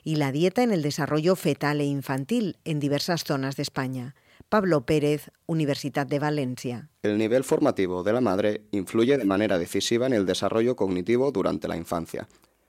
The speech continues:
Speaker 2: Así lo destaca un estudio realizado, entre otros, por investigadores de la Universidad de Valencia, la Universidad Jaume primer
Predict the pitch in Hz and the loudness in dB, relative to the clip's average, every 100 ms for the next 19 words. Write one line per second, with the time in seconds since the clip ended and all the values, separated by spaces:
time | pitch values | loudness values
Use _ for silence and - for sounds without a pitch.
0 | _ - 87 - 113 131 123 120 120 127 | _ -8 -6 0 2 4 4 2 2 2
1 | 98 113 113 87 98 104 123 104 113 - | 0 2 2 2 2 2 2 2 2 -2
2 | - 95 - 123 85 110 - - - - | -4 -2 2 2 2 -2 -4 -14 -20 -2
3 | 92 92 92 95 101 95 110 135 113 87 | 0 2 2 0 2 2 2 0 0 -2
4 | 90 90 87 98 110 110 120 95 - 104 | -2 -2 -4 -2 0 2 0 0 0 -2
5 | - - 90 90 92 87 104 113 101 110 | -4 -14 -10 -4 -2 -2 -2 0 0 0
6 | 131 113 95 101 | 0 0 -2 -2